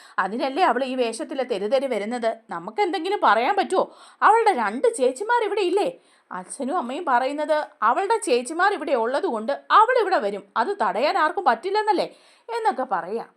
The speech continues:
അപ്പം നന്ദു വരുമ്പം മുത്തശ്ശൻ ചോദിക്കുന്നുണ്ട്, "ആഹാ, നന്ദുമോളാണോ? വാ, വാ, മോള് വന്ന് ഇരിക്ക്" എന്നൊക്കെ പറയുമ്പം നന്ദു പറയുന്നുണ്ട്, "ഇല്ല മുത്തശ്ശ,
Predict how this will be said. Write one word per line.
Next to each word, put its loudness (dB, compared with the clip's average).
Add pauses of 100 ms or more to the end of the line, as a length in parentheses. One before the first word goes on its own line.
(240)
അപ്പം -4
നന്ദു 0
വരുമ്പം 2
മുത്തശ്ശൻ -4
ചോദിക്കുന്നുണ്ട്, -4
"ആഹാ, 2
നന്ദുമോളാണോ? 2
വാ, 4 (100)
വാ, 2 (120)
മോള് 0
വന്ന് -2
ഇരിക്ക്" -4
എന്നൊക്കെ -4
പറയുമ്പം 0 (420)
നന്ദു -2
പറയുന്നുണ്ട്, 0
"ഇല്ല -2 (140)
മുത്തശ്ശ, -8